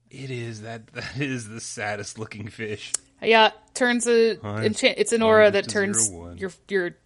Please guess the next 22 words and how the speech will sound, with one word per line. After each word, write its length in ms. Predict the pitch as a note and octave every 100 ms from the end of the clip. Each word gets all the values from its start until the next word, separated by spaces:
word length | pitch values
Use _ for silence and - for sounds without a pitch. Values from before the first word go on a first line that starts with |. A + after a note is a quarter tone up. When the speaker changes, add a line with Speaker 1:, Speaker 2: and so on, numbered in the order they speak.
| _ _
Speaker 2:
creatures 520 | - A3+ G#3+ A3 G3+
into 360 | G3 G3+ G#3 F#3 - _ _ _ - -
a 60 |
sad 340 | - G3 F#3 F3+
fish. 540 | - C#3+ C3+ - - - _ _ _ _ _ _ _ _ -
And 340 | G#3 F#3 F3+ - F#3
it's 160 | F#3
got 220 | - G3+
a 160 | G3+ F#3+ - - G3+
good 240 | G#3+ G#3
pun 220 | - G3
in 80 | G3
the 60 | F#3+
flavor 320 | - E3+ D#3+
text. 580 | - D#3 - - - - _ _ _ _ - _ - -
Speaker 1:
<laughs> 720 | A#3+ - - _ _ _ _
Tisis 520 | - A#2 A2+ C3+ A#2
military 500 | B2+ A#2+ A#2+ - A#2+
career 300 | G#2+ - A#2
was 140 | A2+ G#2
a 60 |
flop. 460 | - A#2+ G#2+ A#2